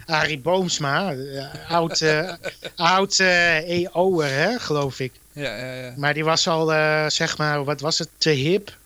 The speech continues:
Speaker 1: voor de E O. En die is toen naar, eh, de wilde K R O, eh, gegaan.
Speaker 2: Oeh,
Speaker 1: En,
Speaker 2: ja.
Speaker 1: eh, maar die, eh, heeft, eh, ja, die heeft, die doe-, houdt de druk er wel op voor die stelletjes. En ik neem aan dat ze ook,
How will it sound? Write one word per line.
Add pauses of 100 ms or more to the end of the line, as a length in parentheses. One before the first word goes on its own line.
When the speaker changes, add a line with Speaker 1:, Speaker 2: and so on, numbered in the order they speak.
(160)
Speaker 1:
voor
de
E
O.
En (340)
die
is
toen
naar,
eh,
de
wilde
K
R
O,
eh,
gegaan. (300)
Speaker 2:
Oeh, (220)
Speaker 1:
En,
Speaker 2:
ja.
Speaker 1:
eh, (1120)
maar
die,
eh,
heeft,
eh,
ja,
die
heeft,
die
doe-,
houdt
de
druk
er
wel
op
voor
die
stelletjes.
En
ik
neem
aan
dat
ze
ook,